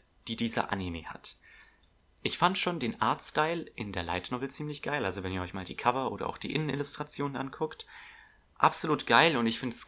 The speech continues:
cool, dass man diesen Stil ein wenig in der Serie übernommen hat. Das hat so ein bisschen sowas, so einen Cartoon-mäßigen, so einen Comic-mäßigen Look.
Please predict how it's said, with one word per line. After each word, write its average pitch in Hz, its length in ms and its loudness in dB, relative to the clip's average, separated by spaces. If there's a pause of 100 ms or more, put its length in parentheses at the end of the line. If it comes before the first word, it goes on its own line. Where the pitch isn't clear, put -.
cool, 165 120 -2
dass - 180 -2
man 104 140 0
diesen 127 240 0
Stil 156 420 -2
ein 107 200 0
wenig 120 280 0
in 107 80 -6
der 98 120 0
Serie 107 420 -4
übernommen 101 420 0
hat. 90 160 -6
Das - 100 -6
hat 131 140 2
so 143 80 0
ein 127 100 0
bisschen 117 360 0
sowas, 104 420 -2 (800)
so 104 200 -2
einen 107 100 0
Cartoon-mäßigen, 107 1040 2 (520)
so - 160 -4
einen 202 80 -8
Comic-mäßigen 92 880 -2
Look. 90 340 -6